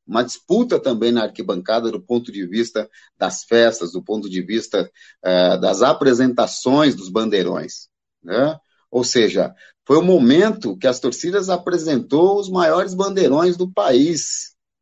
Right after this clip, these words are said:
né? A bandeira da Gaviões pegando o Morumbi de ponta a ponta, né? No que diz respeito ali ao espaço da torcida do Corinthians, todas as torcidas do Corinthians,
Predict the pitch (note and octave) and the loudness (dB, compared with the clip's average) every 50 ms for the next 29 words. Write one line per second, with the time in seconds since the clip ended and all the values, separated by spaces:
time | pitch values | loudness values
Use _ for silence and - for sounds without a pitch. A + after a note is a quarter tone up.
0 | _ _ _ _ _ E2+ F2 F#2+ A2+ C3 D3+ D#3 D3+ C3+ F#2+ - C3 C3 A2 F#2 | _ _ _ _ _ -8 -4 -2 0 0 0 0 -2 -2 -2 -2 -2 -2 -2 0
1 | F#2 C#3 E3+ F3+ F3 D#3 C3+ A#2+ B2 C3 B2+ A2 A2+ C3+ D#3 D#3 C3+ - - B2 | 2 4 4 4 4 4 2 2 2 2 2 2 0 0 -2 -2 -4 -4 -2 -2
2 | G#2+ G#2 A#2+ D3 D#3 C#3+ B2+ B2 B2 A#2+ A2+ G#2+ G#2+ C3 B2+ - - - A#2 A#2+ | 0 0 0 0 0 0 0 0 0 -2 -2 -2 -4 -4 -4 -4 -6 -6 -6 -4
3 | A#2 - F#2 - _ - C3+ D#3 E3 D#3 - - F#2+ G2+ B2+ D3 D3 C3+ B2 - | -4 -4 -6 -4 _ -2 0 0 0 0 -2 -4 -4 -4 -2 -2 -4 -4 -6 -8
4 | - G#2+ G#2+ G#2+ A2 G#2 - - - A#2 A#2 - G#2+ G2 G#2 A2 G#2 - _ _ | -14 -20 -10 -6 -6 -6 -4 -2 -2 -2 0 0 0 -2 -2 -4 -8 -12 _ _
5 | - _ _ - G#2 G2 G2+ - - - G#2 G#2 - F#2 G2+ G2 - G2+ F2+ - | -20 _ _ -4 -2 -2 -2 0 0 2 2 2 0 -2 -4 -4 -4 -6 -8 -8
6 | - G#2 G#2+ - - - G#2+ A#2+ C3 B2+ - _ _ _ - F3+ G#3 A#3+ A3+ G#3 | -6 -6 -8 -8 -4 -2 0 0 0 0 -4 _ _ _ 4 6 6 6 6 6
7 | F3+ D3 D#3 D3+ - - D#3 C3 - - - C#3 C#3 C3 A2+ A#2 - - G2 A2 | 4 4 4 2 2 0 -4 -6 -4 -6 -4 -2 -2 -2 -4 -4 -6 -4 -4 -2
8 | C3+ D3 C#3+ - | -2 -4 -6 -10